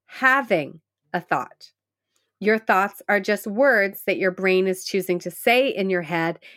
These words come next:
and they are completely optional. They are completely separate from you, and then you can play around with them. And you can ask yourself some questions to shake some of these thoughts around. So some questions I like to ask when I get a thought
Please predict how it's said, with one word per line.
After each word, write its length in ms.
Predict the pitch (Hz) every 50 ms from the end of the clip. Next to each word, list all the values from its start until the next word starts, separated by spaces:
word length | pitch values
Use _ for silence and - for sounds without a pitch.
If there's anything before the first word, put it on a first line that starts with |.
| - _ -
and 160 | 190 185 180
they 120 | 180 180 175
are 100 | 170 165
completely 720 | - - 165 165 - - - 202 226 277 294 339 349 339
optional. 680 | 285 226 226 - - - 208 190 180 180 196 208 - _ _ - - - _ -
They 100 | 190 185
are 60 | 175
completely 760 | 175 - - 175 165 - - - 226 226 262 - - 311 330
separate 440 | 320 - - 240 220 - - - -
from 180 | - 226 214 196
you, 280 | 175 160 160 165 170 - - - - - - -
and 180 | 240 240 247
then 160 | 240 233 247 262
you 100 | 277 262
can 140 | 294 294
play 240 | 277 - - 196 190
around 280 | 208 233 285 381 392 302
with 140 | 247 - -
them. 260 | 147 104 - - - _ _ _ - - - - - _
And 160 | - 254 285 320
you 80 | 330
can 120 | 339 285 -
ask 320 | 262 285 359 370 - -
yourself 300 | 440 415 - 359 320 -
some 160 | - 302 294
questions 600 | - - 226 196 - - - - 208 202 208 - -
to 100 | - 196
shake 340 | 185 - - 196 185 185 -
some 180 | - 202 190
of 60 | 180 170
these 180 | 170 165 -
thoughts 320 | - 170 151 156 - - -
around. 380 | 139 123 110 82 - - -
So 160 | - 202 185
some 260 | 190 - - 254 269 269
questions 440 | - 269 247 233 - 240 220 214
I 140 | 190 190 190
like 200 | 196 196 196 190 -
to 120 | - -
ask 360 | 156 156 165 196 - - -
when 120 | 180 170 170
I 60 | 165
get 160 | 165 170 185
a 60 | 214
thought 640 | 220 _ _ - 165 165 175 196 294 - - -